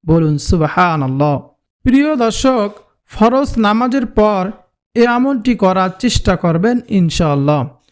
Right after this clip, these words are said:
ফরজ নামাজের অনেক, অনেক দাম। হাসরের মাঠে জান্নাতের গেটের সামনে কিছু সংখ্যক আল্লাহ তাআলার বান্দা বান্দি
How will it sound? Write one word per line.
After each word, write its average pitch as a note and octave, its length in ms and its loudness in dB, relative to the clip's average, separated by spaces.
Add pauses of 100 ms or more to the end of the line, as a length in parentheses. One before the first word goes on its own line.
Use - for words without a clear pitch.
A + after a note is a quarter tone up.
(280)
ফরজ C#4 500 0
নামাজের A#3 840 -2 (220)
অনেক, C4 460 0 (160)
অনেক G3+ 420 0
দাম। C#3 340 0 (560)
হাসরের C4 440 2
মাঠে G#3+ 560 0 (520)
জান্নাতের B3+ 640 0
গেটের A3+ 400 2
সামনে G3 680 0 (460)
কিছু C#4 280 2
সংখ্যক C#4 840 -2 (240)
আল্লাহ F#3 400 2
তাআলার E3+ 680 -2 (160)
বান্দা G3 520 2
বান্দি F3 640 -2